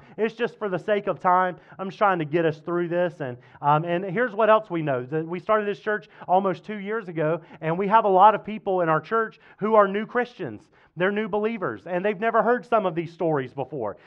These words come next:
Like, they, they've never heard, uh, maybe they've heard about Noah, but they've never read it in the Bible, right? Um, we have a lot of people who grew up in going to church, but they haven't read the story of Jacob that we're gonna read today,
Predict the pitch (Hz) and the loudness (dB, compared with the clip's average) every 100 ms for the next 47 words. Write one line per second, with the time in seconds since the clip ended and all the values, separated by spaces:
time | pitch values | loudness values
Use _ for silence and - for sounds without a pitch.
0 | - 156 180 180 208 196 196 214 214 208 | -10 -2 0 2 -2 0 -2 0 2 2
1 | 202 226 214 - - 175 180 202 208 175 | 4 2 0 -8 -8 -4 0 -2 0 -4
2 | 156 208 180 123 165 208 202 214 233 247 | 0 0 0 6 8 8 6 0 4 2
3 | 247 - - 170 165 202 220 160 196 208 | 2 -4 -2 0 4 2 2 0 0 2
4 | 180 135 170 202 180 185 175 202 190 170 | 0 2 4 4 2 -2 -2 -2 -2 4
5 | 165 208 151 98 - 143 143 190 190 - | 6 6 6 -2 -8 0 2 2 -2 -12
6 | - 160 160 160 214 233 214 196 202 214 | -8 0 0 2 4 6 8 8 6 -2
7 | 190 190 202 156 196 220 214 220 208 180 | -4 -2 -2 -4 2 4 4 -2 -2 0
8 | 208 220 208 233 247 185 - _ - - | 0 0 -4 -2 -2 -2 -10 _ -18 -4
9 | 175 196 220 226 220 196 135 160 214 165 | 0 2 4 4 4 -2 0 2 2 2
10 | 160 - 196 208 185 131 101 139 156 214 | -8 -2 0 0 -2 -4 -2 -4 -2 -4
11 | 180 214 220 214 214 226 226 233 233 240 | -2 -4 -4 -4 -4 -6 -8 -8 -4 -4